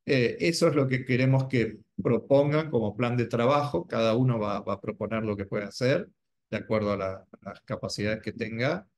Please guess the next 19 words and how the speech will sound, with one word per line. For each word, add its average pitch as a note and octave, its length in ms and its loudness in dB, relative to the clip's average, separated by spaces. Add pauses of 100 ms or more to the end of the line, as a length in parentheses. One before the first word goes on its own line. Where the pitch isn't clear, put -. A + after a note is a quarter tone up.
(280)
localmente. B2 800 -4 (1080)
Eh, A2 840 2 (1400)
y F3+ 180 2
en E3+ 120 6
base F#3 260 6
a F#3+ 40 8
eso F#3 220 6
vamos D#3+ 260 6
a D3 80 6
seleccionar C#3+ 720 2
tres D3+ 440 4
embajadores, C3 920 2
eh, G#2 640 -4
en G#2 80 -8
este B2 260 -2
año D3+ 460 0
que A#2+ 140 -2
van A2+ 200 0
a A#2 60 -8